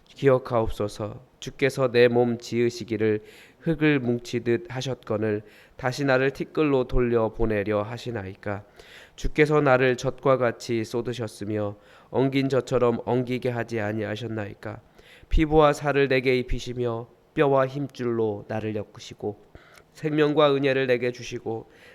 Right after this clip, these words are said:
나를 보살피심으로 내 영을 지키셨나이다. 그러한데 주께서 이것들을 마음에 품으셨나이다.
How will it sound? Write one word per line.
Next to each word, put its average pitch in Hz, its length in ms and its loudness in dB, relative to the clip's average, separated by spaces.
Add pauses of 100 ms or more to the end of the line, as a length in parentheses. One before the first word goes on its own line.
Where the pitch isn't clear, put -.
나를 131 300 2
보살피심으로 127 1080 -2
내 123 200 0
영을 123 260 0
지키셨나이다. 104 960 -8 (540)
그러한데 147 500 4
주께서 135 680 0
이것들을 120 720 -2
마음에 117 420 0
품으셨나이다. 113 1000 -6